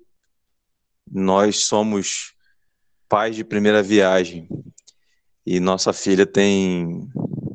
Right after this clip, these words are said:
vai fazer seis meses agora, né? Nesses exercícios iniciais de educação,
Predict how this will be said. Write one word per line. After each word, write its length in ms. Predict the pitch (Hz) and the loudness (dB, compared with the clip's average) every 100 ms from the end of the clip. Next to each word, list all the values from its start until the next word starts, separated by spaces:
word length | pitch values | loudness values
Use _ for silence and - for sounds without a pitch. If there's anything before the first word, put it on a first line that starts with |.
| - | -4
vai 100 | 95 | -4
fazer 240 | - 98 | 0 2
seis 300 | 95 110 104 | 2 -2 -4
meses 320 | 95 92 90 87 | -2 0 0 0
agora, 320 | 80 85 80 | -2 -2 -6
né? 140 | 87 - _ _ _ _ _ - _ | -12 -18 _ _ _ _ _ -20 _
Nesses 400 | - 104 104 113 | -2 0 0 -2
exercícios 1080 | 110 107 104 95 - 127 120 - 87 - - - | -6 -4 -4 -4 -4 -4 -4 -4 -6 -16 -14 -6
iniciais 720 | 104 101 - 95 101 123 104 | -4 -2 0 2 4 4 2
de 80 | 98 | -2
educação, 800 | 95 - 98 - - 131 113 | -4 -4 -4 0 0 0 -2